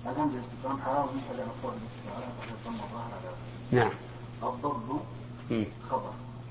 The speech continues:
Speaker 1: مرفوع بالمبتدأ على ضم الظاهر.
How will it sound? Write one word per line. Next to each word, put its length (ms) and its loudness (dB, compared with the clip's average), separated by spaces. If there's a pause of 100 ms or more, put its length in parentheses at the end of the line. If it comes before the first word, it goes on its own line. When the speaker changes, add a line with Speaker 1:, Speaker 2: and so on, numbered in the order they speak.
(920)
Speaker 1:
مرفوع 280 -2
بالمبتدأ 500 -6 (180)
على 180 -6 (360)
ضم 200 -10
الظاهر. 300 -8